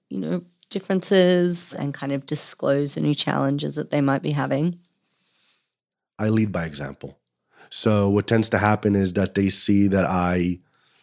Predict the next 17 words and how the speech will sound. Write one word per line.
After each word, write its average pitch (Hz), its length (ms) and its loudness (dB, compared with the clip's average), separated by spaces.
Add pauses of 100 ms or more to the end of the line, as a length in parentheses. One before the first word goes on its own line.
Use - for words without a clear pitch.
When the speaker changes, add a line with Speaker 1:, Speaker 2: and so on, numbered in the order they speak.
(760)
Speaker 2:
you 90 100 -8
know, 80 180 -8
I - 100 -8
talk - 280 -6
about 85 340 -2
it. - 380 -10 (320)
I 85 80 -8
take - 480 -8
daily 95 340 -2
risks. 87 720 -6 (720)
I 98 100 -4
reward 98 640 2
failing 98 360 0
forward. 92 600 -2 (840)
I 98 160 -4
embrace 98 720 4
experimentation. 95 1120 0